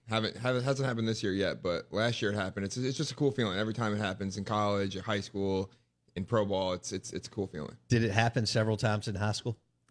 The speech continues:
Speaker 1: Um, not as much as you think, but it, it happened here and there.
Speaker 2: Okay.
Speaker 1: Yeah.
Speaker 2: All right. Um, okay. So you played at Michigan.
Speaker 1: Yep.
Speaker 2: And did you grow,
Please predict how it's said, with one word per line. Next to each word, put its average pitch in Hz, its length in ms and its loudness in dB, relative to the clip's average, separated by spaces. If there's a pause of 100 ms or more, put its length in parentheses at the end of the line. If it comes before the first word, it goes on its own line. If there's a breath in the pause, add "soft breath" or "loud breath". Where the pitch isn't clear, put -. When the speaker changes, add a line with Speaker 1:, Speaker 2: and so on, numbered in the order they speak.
(400)
Speaker 1:
Um, 131 840 2 (220)
not 180 220 2
as 143 120 0
much 139 200 0
as 131 80 -4
you 123 60 2
think, 135 320 2
but 117 140 2
it, 131 180 0
it 151 100 2
happened 107 280 0
here 104 100 2
and 95 100 0
there. 107 100 6
Speaker 2:
Okay. 107 240 4
Speaker 1:
Yeah. 95 140 2 (580)
Speaker 2:
All 110 80 2
right. 101 200 2 (1000 loud breath)
Um, 104 260 -2 (720)
okay. 131 260 6
So - 140 2
you 139 140 2
played 147 220 2
at 113 80 -4
Michigan. 110 360 0 (160)
Speaker 1:
Yep. - 120 -10 (720)
Speaker 2:
And 117 300 6
did 117 160 0
you 131 80 0
grow, 131 340 0